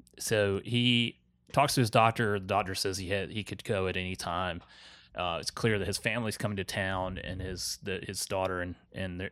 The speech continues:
her family are coming to town because they want his money. He's obviously rich, and he has this big, beautiful house. Um, and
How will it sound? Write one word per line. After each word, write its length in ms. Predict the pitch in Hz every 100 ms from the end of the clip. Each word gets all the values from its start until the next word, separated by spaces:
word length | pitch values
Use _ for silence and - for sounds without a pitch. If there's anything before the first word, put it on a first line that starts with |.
| -
her 160 | 107
family 480 | 98 92 92 92 90 -
are 40 |
coming 260 | - 160 139
to 60 |
town 380 | - 113 104 98
because 460 | 98 104 98 - -
they 200 | 101 101
want 260 | 98 92
his 160 | 95 90
money. 360 | 95 90 82 -
He's 240 | 107 98 90
obviously 320 | 92 - 104
rich, 460 | 90 92 - - -
and 80 | 85
he 60 |
has 100 | 90
this 140 | 90 -
big, 440 | 87 92 92 104
beautiful 280 | 95 92 107
house. 440 | 95 101 - - - - - - - - _
Um, 560 | - 98 95 87 85 - -
and 500 | 107 98 90 87 90